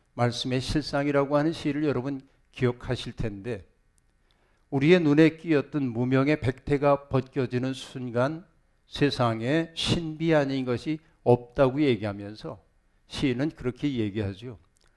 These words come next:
"노상 무심히 보아오던 손가락이 열 개인 것도 마치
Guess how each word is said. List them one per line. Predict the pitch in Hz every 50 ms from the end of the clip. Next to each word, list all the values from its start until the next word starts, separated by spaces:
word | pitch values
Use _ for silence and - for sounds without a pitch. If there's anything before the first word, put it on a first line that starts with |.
| _ _ _ -
"노상 | 147 135 131 - 147 139 151 165 165 165 165 _ _ _ _ -
무심히 | 113 120 131 127 - - 135 135 147 151 151 -
보아오던 | - 135 131 127 123 120 120 120 117 113 113 98 135 165 170 165 165 _ _ _ _ _ _
손가락이 | - - - - - 147 131 - - 135 120 117 113 107 101 139 156 143 110
열 | 104 110 123 120 120 - _ -
개인 | - 139 127 120 123 120
것도 | 110 104 - _ - - 160 156 _ _ _ _ _ _ _
마치 | - 120 120 120 - - - 170